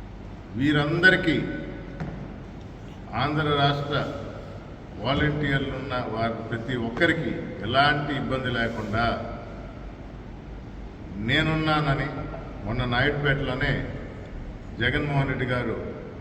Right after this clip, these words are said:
హామీ ఇవ్వటం జరిగింది. దానికి సంబంధించింది మొదటి సంతకం తిరిగి ముఖ్యమంత్రిగా స్వీకారం చేసిన తర్వాత, ప్రమాణ స్వీకారం చేసిన తర్వాత మొదటి సంతకం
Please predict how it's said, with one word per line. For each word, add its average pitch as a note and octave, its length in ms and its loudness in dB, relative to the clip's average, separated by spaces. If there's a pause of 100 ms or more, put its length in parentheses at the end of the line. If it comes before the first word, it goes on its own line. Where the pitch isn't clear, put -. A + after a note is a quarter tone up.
(100)
హామీ C#3 260 2
ఇవ్వటం D3 380 2
జరిగింది. C#3+ 420 2 (3000)
దానికి C#3 320 2
సంబంధించింది C#3+ 840 0 (300)
మొదటి C#3+ 500 0
సంతకం D3+ 800 -2 (880)
తిరిగి D3 220 0
ముఖ్యమంత్రిగా C#3+ 1080 0
స్వీకారం C3 500 -2
చేసిన A#2 280 -2
తర్వాత, G#2 560 -2
ప్రమాణ A#2+ 280 -2
స్వీకారం A2+ 540 -4
చేసిన G#2 320 -4
తర్వాత G2+ 440 -4
మొదటి B2 420 -2
సంతకం C3 540 -4